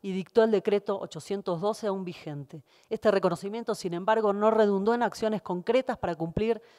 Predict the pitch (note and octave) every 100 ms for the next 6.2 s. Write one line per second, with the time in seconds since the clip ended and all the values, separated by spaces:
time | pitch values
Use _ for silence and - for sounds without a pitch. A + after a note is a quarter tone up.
0 | _ - F3+ A3 G#3+ G3 F3 E3+ E3 G3
1 | G3 - F3 F3+ F3 - E3+ E3+ D#3+ D#3
2 | D3 - _ _ _ F#3 G#3 A3 F#3+ F3
3 | G3+ F#3+ G3 - G3 G#3+ A#3+ C4 C4+ -
4 | _ G3 G3 F3+ F3+ A3 A3+ G3+ F3+ F3
5 | F3 F3+ E3 E3+ E3 F#3 F3 E3+ - D#3
6 | D#3+ -